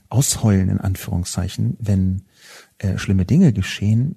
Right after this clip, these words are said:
weil das eine kollektive Verarbeitung ist, wo man weiß, ich bin nicht alleine. Ja, und dieses Gefühl, ich bin nicht alleine mit diesem Erlebnis, mit diesem Drama, dieses Gefühl ist ja nicht nur sehr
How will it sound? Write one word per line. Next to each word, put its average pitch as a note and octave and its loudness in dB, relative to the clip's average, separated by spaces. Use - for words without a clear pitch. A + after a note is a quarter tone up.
weil G#2+ -6
das G#2+ -4
eine A#2+ 2
kollektive B2 -4
Verarbeitung D3 -2
ist, C#3 -2
wo B2 -4
man A#2+ 0
weiß, A2+ 0
ich B2 -6
bin C3 2
nicht B2+ 2
alleine. D#3 -2
Ja, C#3 -2
und C3 0
dieses A#2+ -2
Gefühl, F#3+ 2
ich - 0
bin E3 8
nicht - 4
alleine C#3 0
mit C#3+ 2
diesem C#3 0
Erlebnis, - 0
mit G#2+ 2
diesem A#2 2
Drama, A#2+ 2
dieses A2+ -2
Gefühl - 0
ist - -4
ja - -4
nicht - -10
nur A2 0
sehr F2+ 0